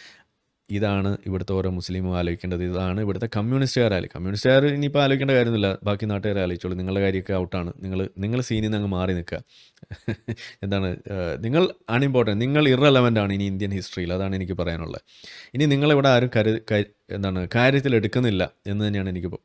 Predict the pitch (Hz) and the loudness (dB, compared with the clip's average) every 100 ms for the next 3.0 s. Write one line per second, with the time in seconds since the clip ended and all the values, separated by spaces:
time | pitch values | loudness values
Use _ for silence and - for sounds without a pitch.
0 | _ 92 - 95 90 - 92 87 92 87 | _ -12 -10 -12 -10 -8 -6 -4 -4 -2
1 | 82 82 - _ - - - - _ 127 | -4 -10 -16 _ -20 -20 -20 -20 _ 0
2 | 170 104 - _ _ _ 104 98 95 90 | 4 4 2 _ _ _ -2 0 0 -2